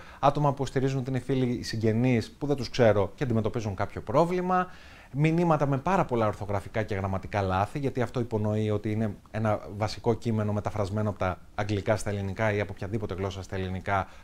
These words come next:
άρα δεν υπάρχει κάποιος φυσικός αποστολέας, ε, μηνύματα τα οποία περιέχουν κακόβουλα και αδικαιολόγητα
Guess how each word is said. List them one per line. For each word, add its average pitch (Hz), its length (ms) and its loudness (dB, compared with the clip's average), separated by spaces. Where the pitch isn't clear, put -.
άρα 110 220 2
δεν 117 160 0
υπάρχει 107 320 0
κάποιος - 380 -6
φυσικός 107 760 -2
αποστολέας, 131 840 -2
ε, 143 300 4
μηνύματα 160 720 2
τα 147 100 4
οποία 156 260 4
περιέχουν 135 760 2
κακόβουλα 135 1000 4
και 123 100 -2
αδικαιολόγητα 123 840 2